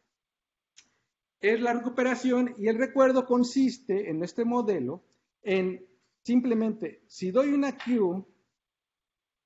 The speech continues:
y la, la Q está en el registro, entonces el recuerdo es retribuir, eh, de la denominación más básica a la Q misma. Es como extraer la operación inversa,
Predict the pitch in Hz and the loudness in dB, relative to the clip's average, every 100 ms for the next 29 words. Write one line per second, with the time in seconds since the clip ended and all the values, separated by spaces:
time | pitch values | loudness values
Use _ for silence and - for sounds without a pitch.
0 | _ _ _ _ _ _ _ _ _ _ | _ _ _ _ _ _ _ _ _ _
1 | _ 196 202 196 - - 190 196 190 254 | _ 0 2 2 -2 -2 0 0 0 0
2 | 254 - - - 269 302 294 269 302 254 | 0 -6 -10 -6 -6 -4 -4 -4 -6 -4
3 | 240 - 214 254 - - 180 180 247 247 | -6 -6 -8 -8 -14 -10 -8 0 0 0
4 | 240 233 196 175 190 190 220 202 220 208 | -4 -6 -6 -6 -6 -2 -2 -2 -4 -6
5 | - _ - 180 214 196 175 196 214 247 | -8 _ -6 -6 -4 -6 -4 -6 -4 -4
6 | 285 240 _ _ _ _ _ 180 160 175 | -4 -8 _ _ _ _ _ -8 -6 -4
7 | 190 190 175 214 233 240 214 202 220 - | -4 -4 -6 -4 -4 -2 -4 -4 -6 -10
8 | 233 226 233 233 294 330 339 220 170 _ | -8 -4 -4 -2 -4 -4 -6 -6 -12 _
9 | _ _ _ _ _ _ _ _ _ 180 | _ _ _ _ _ _ _ _ _ -6
10 | 190 214 190 180 - - 175 185 196 170 | -6 -2 -4 -4 -8 -6 -2 0 -2 -4
11 | 139 143 139 190 208 202 - 196 | -4 -8 -6 -6 -4 -4 -6 -10